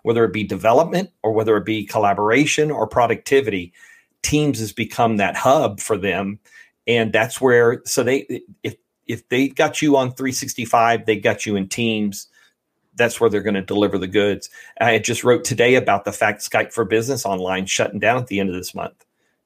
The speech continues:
Gone. Not Skype Consumer, not on-premises stuff, but Skype, Skype for Business Online, gone on thirty-one July. And that, most people are already on Teams if you're a Microsoft three sixty-five customer. But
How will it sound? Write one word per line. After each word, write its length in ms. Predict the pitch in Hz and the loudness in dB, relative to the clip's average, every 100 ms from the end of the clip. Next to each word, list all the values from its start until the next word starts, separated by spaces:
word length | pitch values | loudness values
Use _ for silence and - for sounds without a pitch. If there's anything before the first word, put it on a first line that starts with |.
| _ - | _ 0
Gone. 420 | 101 98 - 92 | 2 4 0 -4
Not 220 | 110 131 | 0 0
Skype 280 | 143 156 151 | 2 0 0
Consumer, 600 | 151 143 139 120 120 120 - - | -2 0 2 2 2 0 -8 -2
not 300 | 113 110 - _ - | 0 0 -4 _ -2
on-premises 800 | 117 117 113 147 139 - 87 - | 0 0 2 2 2 0 -6 -6
stuff, 500 | - - - - - _ - _ | -8 -6 -6 -6 -14 _ -20 _
but 200 | - 113 | 0 2
Skype, 420 | 107 - 120 127 - _ - - | 0 0 0 0 -8 _ -16 -8
Skype 320 | - 131 127 | -2 -2 -2
for 140 | 127 | -6
Business 400 | 101 120 110 113 | -4 -2 -4 0
Online, 560 | 110 104 113 120 101 87 | 2 2 2 2 0 -4
gone 340 | 107 120 131 | 2 2 2
on 140 | 113 95 | 0 -2
thirty-one 420 | 107 104 107 101 | -4 -2 -4 -4
July. 480 | 95 98 117 92 - _ _ _ - | -2 0 -2 -4 -8 _ _ _ -4
And 220 | 120 131 | 0 2
that, 120 | 135 - - | 0 -2 0
most 280 | 156 170 - | 0 2 2
people 220 | 139 110 | 4 4
are 140 | 104 | 6
already 240 | 110 104 92 | 4 2 0
on 180 | 98 95 | -2 -4
Teams 360 | - 113 98 | -6 -4 -4
if 140 | 92 - | -8 -6
you're 140 | 95 | -6
a 40 | 87 | -4
Microsoft 460 | 82 - - 85 | -6 -8 -10 -10
three 120 | - 90 | -10 -10
sixty-five 580 | - - - - 87 | -10 -12 -10 -8 -6
customer. 380 | - 85 - 92 | -8 -10 -10 -14
But 260 | 92 92 | -6 -6